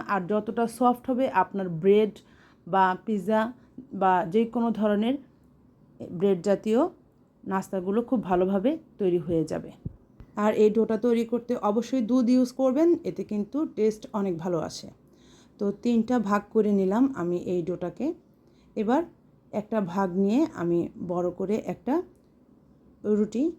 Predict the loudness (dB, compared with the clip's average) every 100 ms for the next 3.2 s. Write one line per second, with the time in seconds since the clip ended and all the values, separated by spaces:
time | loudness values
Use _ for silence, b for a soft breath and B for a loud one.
0 | _ 0 0 2 0 0 0 -2 -6 -16
1 | _ _ _ _ _ -20 -2 2 4 4
2 | 2 -4 -2 -2 -2 -6 -6 -6 -4 -2
3 | 0 2